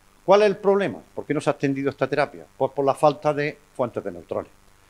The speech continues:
Solo podían producirse, encontrarse neutrones en reactores nucleares, como las centrales nucleares, pero en pequeño. Esos son muy escasos los que había en el mundo a-, adecuados para recibir pacientes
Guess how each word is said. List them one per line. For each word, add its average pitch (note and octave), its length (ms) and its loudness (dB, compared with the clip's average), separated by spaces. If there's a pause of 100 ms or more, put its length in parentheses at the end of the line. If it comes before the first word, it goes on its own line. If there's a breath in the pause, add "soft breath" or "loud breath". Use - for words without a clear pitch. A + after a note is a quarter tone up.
(240 soft breath)
Solo F3+ 320 2
podían E3+ 280 2
producirse, E3 600 -4
encontrarse D3+ 640 0
neutrones D3+ 460 2
en E3 80 0
reactores B2+ 420 2
nucleares, A2 420 -2
como G#2 160 -10
las F#2+ 120 -6
centrales B2+ 420 -4
nucleares, F3 480 -6
pero B2+ 140 -6
en A2 80 -8
pequeño. G#2 380 -8 (880)
Esos D3 300 0
son D#3 300 2 (100)
muy C3+ 260 -2
escasos C#3 440 0
los A2+ 120 -6
que - 120 -10
había A2 280 -4
en C3+ 80 -4
el C3 100 0
mundo C3+ 420 -2 (1160)
a-, A2+ 260 -6
adecuados B2+ 680 4
para G#2 220 -2
recibir G#2 400 -8
pacientes C#3 580 -2